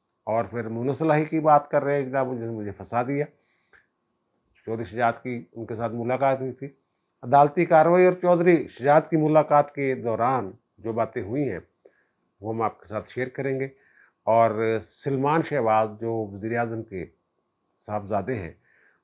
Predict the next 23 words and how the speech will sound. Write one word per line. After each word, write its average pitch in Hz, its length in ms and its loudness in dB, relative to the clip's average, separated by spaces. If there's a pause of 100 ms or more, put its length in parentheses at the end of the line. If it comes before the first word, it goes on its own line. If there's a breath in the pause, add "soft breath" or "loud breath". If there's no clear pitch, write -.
वो 151 160 2
मनी 165 260 4
लॉन्ड्रिंग 139 380 2
केस - 320 -10
में - 160 -18 (640)
बरी 107 220 -6
हो 131 120 -2
गए 127 140 -10
हैं 127 200 -10 (180)
और 107 280 0 (420)
अदालत 117 440 -2
ने 120 120 -4
ना 120 180 -2
सिर्फ 117 260 -10
उन्हें 117 180 -6
बरी 110 200 -2
कर 147 120 -2
दिया 98 300 -6
है, 101 120 -18 (500)
बल्कि 120 360 -6
शहजाद 117 480 -4
अकबर 139 280 -2
और 123 400 -4